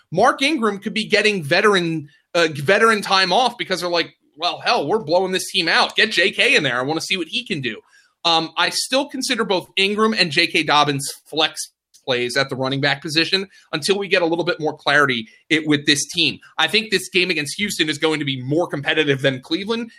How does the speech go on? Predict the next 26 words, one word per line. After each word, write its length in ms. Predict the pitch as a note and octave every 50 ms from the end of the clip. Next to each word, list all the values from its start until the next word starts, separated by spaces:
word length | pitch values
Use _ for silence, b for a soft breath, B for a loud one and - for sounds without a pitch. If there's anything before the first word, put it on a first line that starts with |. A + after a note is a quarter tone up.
| B -
gave 260 | D3+ F#3+ G#3 G#3+ F#3+
them 180 | A3+ A3+ A3
last 300 | G#3+ G#3 G#3 G#3+ A3 -
week. 260 | A3+ A#3 A#3 B3 A#3 - -
Um, 320 | E3 D#3 D3 D3 C#3+ C#3 C#3+
but, 280 | D#3+ D3+ D3+ D3 - -
uh, 200 | C#3+ - - - B B B _ _
Ingram 320 | G#3 A3 A3+ A3+ A3+ G#3+ G3
and 100 | F3+ D3+
Dobbins, 380 | D#3+ D#3 D#3 D#3+ D#3 C#3 C3+ -
I 140 | C#3+ D#3 F3
still 240 | F3 - - G#3 F#3+
think, 320 | - - F#3 F3+ E3+ E3+ -
uh, 140 | D3+ D3 C#3
we 120 | D3 D#3+ -
need 180 | E3+ E3 D3+
a 40 | D3
little 200 | C3+ D3+ D#3 D#3
bit 160 | C#3+ D3 C#3+
more 220 | C#3 C3+ D3 C#3+ C3+
time 340 | - - C#3+ C#3+ D3 D3 C#3
with 120 | B2 -
this 200 | C3 B2 A#2 -
before 300 | - G#2+ - C#3+ D3 C#3
we 120 | C3 C#3
decide 600 | C3+ C3 A#2 - - D#3+ D#3 D3+ C#3 B2+ B2 A#2